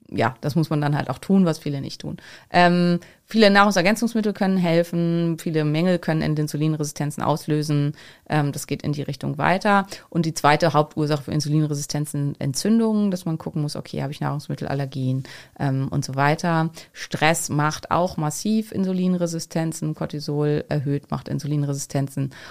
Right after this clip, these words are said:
Und, ähm, Schlafmangel ist auch ein Punkt, was insulinresistent macht, auch durch, ähm, Stressprobleme. Also Meditation, Achtsamkeitsübungen und so weiter können alles hilfreich sein. Wichtig ist, dass es halt ein super multifaktorielles Geschehen, nur an einer Stelle zu arbeiten wird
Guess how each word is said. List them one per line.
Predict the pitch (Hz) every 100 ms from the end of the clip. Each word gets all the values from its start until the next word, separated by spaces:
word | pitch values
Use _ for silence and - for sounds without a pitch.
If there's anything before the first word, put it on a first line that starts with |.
| - _
Und, | 151 151 147 143 -
ähm, | - 139 143 -
Schlafmangel | - 135 143 - 131 135 -
ist | 143 -
auch | - -
ein | -
Punkt, | - - - -
was | - 151 -
insulinresistent | 147 143 143 143 139 139 - 139 135
macht, | 135 143 - -
auch | 131 127
durch, | - 143 - -
ähm, | 143 -
Stressprobleme. | - - - - - - - 110 - - - - -
Also | 143 143 127 - -
Meditation, | 160 156 151 160 - 143 143 143 147
Achtsamkeitsübungen | - 151 151 143 - 143
und | 147
so | 143
weiter | 156 160
können | - 147 -
alles | 143 139 -
hilfreich | 233 269 214 214
sein. | 180 170 170 170 - - -
Wichtig | 170 - 151
ist, | - 170 170
dass |
es | 156 160
halt | 151 147
ein | 147
super | 143 151 196 190 180 165
multifaktorielles | 156 156 160 156 147 160 147 147 147
Geschehen, | - - 151 151
nur | 143
an | 143
einer | 131 135 135
Stelle | 131 - 131
zu | - -
arbeiten | 135 135 - 143
wird | 135 135